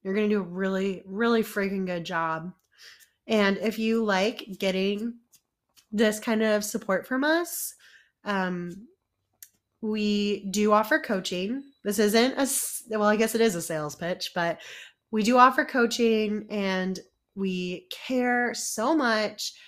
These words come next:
So if you're wanting, like, to learn how to grow your business more or your photography or videography skill set, we do offer that one-on-one coaching. So, um, otherwise,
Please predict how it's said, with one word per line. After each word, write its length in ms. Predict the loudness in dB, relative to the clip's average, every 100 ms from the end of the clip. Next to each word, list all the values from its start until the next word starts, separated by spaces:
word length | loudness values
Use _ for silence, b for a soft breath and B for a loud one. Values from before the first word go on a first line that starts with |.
| B -10
So 420 | 0 2 2 0
if 260 | -2 -4 -6
you're 340 | -2 0 0
wanting, 760 | 0 -2 -2 -2 -4 -4 -6 -10 -10
like, 240 | -10 -8
to 120 | -10
learn 200 | -8 -8
how 120 | -8 -8
to 60 |
grow 160 | -10 -10
your 160 | -10 -4
business 500 | -2 0 0 -2 -2
more 600 | -2 0 0 -2 -2 -4
or 440 | -6 -6 -6 -8 b b b b
your 560 | -6 -4 -4 -6 -8 -10
photography 640 | 2 4 4 2 0 2
or 60 | 0
videography 600 | -2 0 0 0 -4 -8
skill 220 | -8 -8
set, 280 | -6 -6 -4
we 120 | -2
do 120 | 2 4
offer 260 | 4 0
that 260 | -6 -8 -4
one-on-one 460 | -2 0 0 -4
coaching. 480 | -6 -14 -16 -16 -18 -12
So, 440 | -6 -2 -2 -4 b b b b -4
um, 320 | -2 -4 -10 4
otherwise, 680 | 6 10 12 12 10 6